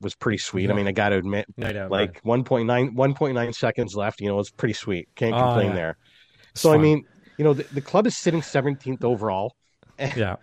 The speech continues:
Speaker 1: And
Speaker 2: No.
Speaker 1: before I go any further <laughs> with this segment, like, I'm, I'm still not sure how I feel, all feel about this. There's, like, half of me that obviously wants this team to bottom out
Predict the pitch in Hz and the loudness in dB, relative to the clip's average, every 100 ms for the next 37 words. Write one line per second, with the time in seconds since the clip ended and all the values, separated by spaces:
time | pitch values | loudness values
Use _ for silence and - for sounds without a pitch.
0 | - - _ - 147 139 117 98 85 - | -16 -20 _ -2 2 4 4 2 -2 -12
1 | _ _ _ 113 131 - 165 196 220 170 | _ _ _ -10 -10 -2 2 4 4 2
2 | 156 139 - 127 123 123 - 131 143 _ | 0 -2 -2 -2 -2 -4 -8 -16 -16 _
3 | 110 107 113 - 113 101 104 - 104 - | -8 -4 -4 -4 -4 -4 -6 -6 -8 -4
4 | 120 160 208 - 131 180 - - 151 131 | 2 2 2 -2 -2 -2 -6 -6 -4 0
5 | 117 110 - - 110 101 120 _ _ _ | -2 -2 -6 -6 -4 -4 -6 _ _ _
6 | _ 127 117 110 - 120 110 - 113 113 | _ -2 0 -2 -6 -8 -8 -6 -4 -4
7 | 107 - 104 92 - 82 - - _ _ | -4 -4 -4 -4 -8 -10 -12 -20 _ _
8 | - 113 127 - 131 139 175 156 123 110 | -6 -2 -4 0 0 0 0 0 0 -2
9 | 113 120 - 104 107 120 - 117 107 87 | -4 -6 -6 -6 -4 -6 -8 -8 -6 -2
10 | 107 101 98 90 110 | 0 0 -2 -4 -6